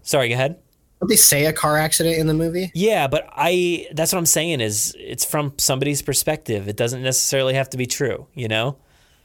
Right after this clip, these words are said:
Speaker 2: I mean, maybe it was a car accident in the sense that, like,
Speaker 1: A dinosaur stepped on it. <laughs>
Speaker 2: dinosaur stepped on it. Uh,
Speaker 1: <laughs>
Speaker 2: dark. Um, no, but, like, so, but, but do you maybe see where I'm coming from? That, like, so we know that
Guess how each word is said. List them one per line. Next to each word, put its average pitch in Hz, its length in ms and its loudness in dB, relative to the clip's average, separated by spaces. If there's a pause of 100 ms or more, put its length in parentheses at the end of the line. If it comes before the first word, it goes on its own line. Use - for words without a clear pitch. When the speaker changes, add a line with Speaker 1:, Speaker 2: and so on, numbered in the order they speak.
(100)
Speaker 2:
I 143 80 2
mean, 147 240 4
maybe 143 240 2
it 151 60 2
was 135 120 0
a 131 60 0
car 127 280 0
accident 127 440 0
in 127 80 -2
the 123 80 0
sense 123 340 2
that, 117 200 -2
like, 120 640 -2
Speaker 1:
A 131 100 -2
dinosaur 117 460 -2
stepped - 320 -2
on 95 180 -4
it. 131 220 -6
<laughs> - 460 -12
Speaker 2:
dinosaur - 320 -2
stepped 127 380 2
on 113 180 -2
it. 196 240 0
Uh, 254 160 2 (280)
Speaker 1:
<laughs> - 260 -14
Speaker 2:
dark. 220 220 0 (520)
Um, 143 360 2
no, 190 180 4
but, 160 140 2
like, 170 240 2 (260)
so, 226 140 4
but, 220 140 2 (200)
but 196 180 2 (760)
do 180 120 2
you 202 60 4
maybe 196 240 2
see 202 160 2
where 180 120 4
I'm 175 100 2
coming 151 240 2
from? 147 260 2
That, 139 160 0
like, 127 380 0
so - 180 2
we 156 140 4
know 170 260 2
that 180 140 0